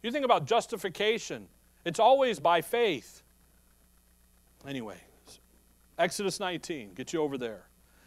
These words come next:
Exodus nineteen nine. Exodus nineteen, verse number nine.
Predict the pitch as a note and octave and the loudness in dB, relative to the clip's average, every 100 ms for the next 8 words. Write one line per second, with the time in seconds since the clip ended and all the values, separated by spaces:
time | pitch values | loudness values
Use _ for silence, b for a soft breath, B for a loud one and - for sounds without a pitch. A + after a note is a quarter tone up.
0 | b D#3+ F3 F#3+ F#3 D#3 F3 F#3 D#3+ F3+ | b -4 -2 0 -2 0 -2 -2 -2 -4
1 | F3 D#3+ C3+ G#2+ F#2+ - _ _ _ _ | -2 -2 -2 -6 -12 -20 _ _ _ _
2 | _ _ _ b b b b b D#3 - | _ _ _ b b b b b -4 -2
3 | F3 D#3 E3+ F3+ E3 F#3 F3+ F3 F3 - | -2 -2 -2 -2 -4 -6 -4 -2 -4 -4
4 | F3 F3 E3+ F3 F#3+ G#3 | -6 -2 2 2 0 -4